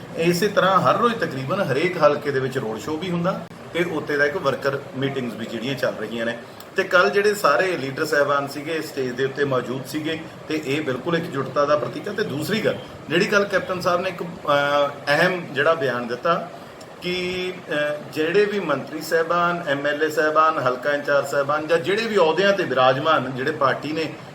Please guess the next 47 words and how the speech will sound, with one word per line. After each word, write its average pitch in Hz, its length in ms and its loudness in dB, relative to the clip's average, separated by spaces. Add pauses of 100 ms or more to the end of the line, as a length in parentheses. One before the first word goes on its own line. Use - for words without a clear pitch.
(140)
ਕੋਈ 151 320 -2 (140)
ਅਹੁਦਾ 160 240 8
ਦਿੱਤਾ 147 320 4
ਹੋਇਆ 127 280 -2 (240)
ਤਾਂ 190 80 6
ਉਹਨਾਂ 226 180 2
ਸਾਰਿਆਂ 202 300 4
ਦੀ 208 120 0
ਜ਼ਿੰਮੇਵਾਰੀ 196 460 4
ਬਣਦੀ 131 400 0
ਹੈ 214 80 4
ਕਿ 208 180 -6
ਉਹ 202 120 4
ਆਪਦੇ 185 220 4
ਹਲਕਿਆਂ 135 380 2
ਚੋਂ 185 260 0
ਆਪਦੇ 151 240 2
ਉਮੀਦਵਾਰ 123 420 -2
ਨੂੰ 190 120 -4
ਵੱਧ 196 180 0
ਤੋਂ - 120 -4
ਵੱਧ 139 260 4 (280)
ਵੋਟਾਂ 143 280 4
ਪਾ 151 120 6
ਕੇ 147 120 2
ਜਿਤਾਉਣ। 160 360 0
ਪਰਫਾਰਮੈਂਸ 175 640 4 (200)
ਟੈਸਟ 147 280 0
ਆ 127 80 2
ਜਿਹੜਾ 135 400 -2 (240)
ਉਹ 160 140 2
ਹੋਣਾ 143 320 2 (220)
ਤੇ 185 160 -2
ਇਹਦੇ 175 140 2
ਨਾਲ 214 160 4
ਮੈਨੂੰ 170 300 2
ਉਮੀਦ 151 300 0
ਆ 120 80 2
ਕਿ 185 200 -6
ਬਹੁਤ - 280 -2
ਵਧੀਆ 139 300 0
ਤਰੀਕੇ 151 340 -4
ਨਾਲ 127 180 2
ਅਸੀਂ 123 160 -4
ਪੰਜਾਬ 104 420 -4
ਦੇ 113 80 -4
ਵਿੱਚ 113 120 -6